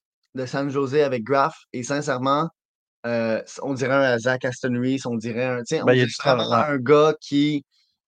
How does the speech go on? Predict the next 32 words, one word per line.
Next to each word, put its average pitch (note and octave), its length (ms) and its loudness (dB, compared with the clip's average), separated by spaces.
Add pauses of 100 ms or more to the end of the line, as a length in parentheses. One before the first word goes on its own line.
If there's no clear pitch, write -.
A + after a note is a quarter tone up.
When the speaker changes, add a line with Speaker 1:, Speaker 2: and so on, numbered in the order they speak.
Speaker 1:
il C#3 80 -4
y C#3 60 6
a, C#3+ 80 4
il - 80 -4
y C3+ 80 4
a, A#2+ 400 4
tu A2+ 60 -12
sais, D#3+ 60 2
on D#3 80 0
parlait D3 280 4
du C3+ 100 -10
fait D3 180 -2
qu'il B2 220 -4
avait A#2 160 -2
travaillé C3 420 -2
son C3+ 200 -10
côté B2+ 320 -6
de, B2 160 -2
de, A2 180 -6
de G#2+ 140 -8
devenir A2+ 360 -2
un, A2+ 280 -2
un A2+ 40 -6
plan A#2 280 -4
B, A2+ 80 -2
là, D3+ 180 -2
un, A#2+ 160 0
un, G2 300 -6
devenir A2+ 340 -2
un G#2+ 260 -2
bottom A#2+ 360 -2
six, D#3 220 -4